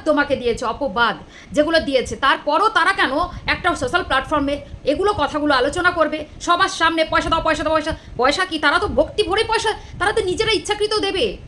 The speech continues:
সব জায়গায় দেয়, তোমাকেও দেবে, এটা নিয়ে আমি কখনো কথা বলি না।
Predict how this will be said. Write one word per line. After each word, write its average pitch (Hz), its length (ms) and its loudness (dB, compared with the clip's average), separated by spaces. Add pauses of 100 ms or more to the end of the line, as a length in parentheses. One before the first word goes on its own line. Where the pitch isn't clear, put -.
(160)
সব 302 260 -2
জায়গায় 359 260 2
দেয়, 381 200 2 (260)
তোমাকেও 370 380 2
দেবে, 196 320 2 (120)
এটা 262 180 0
নিয়ে 311 120 4
আমি 311 200 2
কখনো 311 360 0
কথা 320 220 0
বলি 269 200 2
না। 196 160 -4